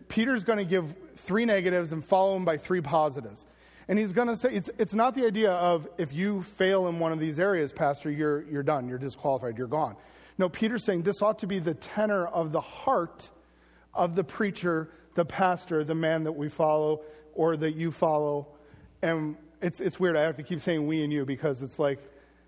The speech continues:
I'm in that position as a pastor here, but I'm also in that position as under the pastor. And so it, I'll, I'll keep trying to do that here, but it's a big picture idea. So what is, what does he say? The first one he gives,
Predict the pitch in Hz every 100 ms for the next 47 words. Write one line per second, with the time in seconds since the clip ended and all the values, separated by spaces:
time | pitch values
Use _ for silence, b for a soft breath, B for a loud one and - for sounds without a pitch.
0 | b b _ _ _ 151 151 165 165 160
1 | 165 160 - 165 147 139 151 156 151 151
2 | 156 147 143 147 151 151 156 156 160 156
3 | 151 156 139 156 165 143 127 - 165 156
4 | 131 - B B - 156 147 131 - 113
5 | - B B B 165 170 - 170 165 165
6 | 170 165 170 - 156 - 156 - 175 147
7 | 175 156 139 135 127 147 B B B B
8 | 180 214 170 220 - 214 - 185 160 185
9 | 165 - 180 190 254 220 180 196 220 208
10 | - 185 135 - 220 226 254 214 185 147
11 | -